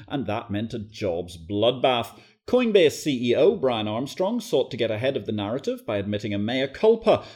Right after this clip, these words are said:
that he had been responsible for overstaffing on the way up. Nevertheless, it was another poor comms moment for Coinbase.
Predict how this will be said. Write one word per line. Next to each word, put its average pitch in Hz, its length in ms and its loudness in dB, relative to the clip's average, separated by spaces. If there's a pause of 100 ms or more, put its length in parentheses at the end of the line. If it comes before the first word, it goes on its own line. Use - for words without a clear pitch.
that 151 140 -2
he 185 180 -6
had 165 240 -4
been 180 160 0
responsible 185 880 0
for 175 220 0
overstaffing 110 800 -2
on 113 140 -2
the 107 60 -2
way 101 260 2
up. 139 340 -4 (360)
Nevertheless, 87 640 -2
it 87 120 -4
was 98 160 -2
another 104 280 -2
poor 156 260 2
comms 175 420 -2
moment 180 380 0
for 185 400 2
Coinbase. 104 1000 0